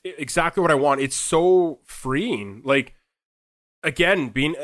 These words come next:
anyone, any class, uh, you can change weapons, the license points, uh, you know, God forbid it lets me grind, so I can kinda set my own difficulty. It's just, everything about it is so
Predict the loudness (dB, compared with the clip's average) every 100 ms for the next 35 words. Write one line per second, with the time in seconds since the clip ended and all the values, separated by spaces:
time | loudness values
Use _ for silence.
0 | -6 0 2 4 4 2 0 -2 -6 -6
1 | -2 0 0 -2 -8 -12 -10 -6 -4 -2
2 | -4 -6 -6 -2 -2 -2 -4 -2 -2 0
3 | -4 -2 -4 -2 0 -2 -2 -6 -6 0
4 | 2 4 2 -2 -4 -8 -12 -8 -6 -4
5 | -6 -8 -2 0 2 2 2 2 0 2
6 | 2 0 -4 -8 -6 -4 -2 -2 -4 -2
7 | -2 -2 -6 -2 -2 -2 -4 -4 -2 -4
8 | -4 -6 -6 -6 -4 -4 -4 -6 -8 _
9 | _ _ -4 -2 -2 0 0 2 0 0
10 | 0 2 0 -2 -4 -8 -10 -4 0 2
11 | 2 0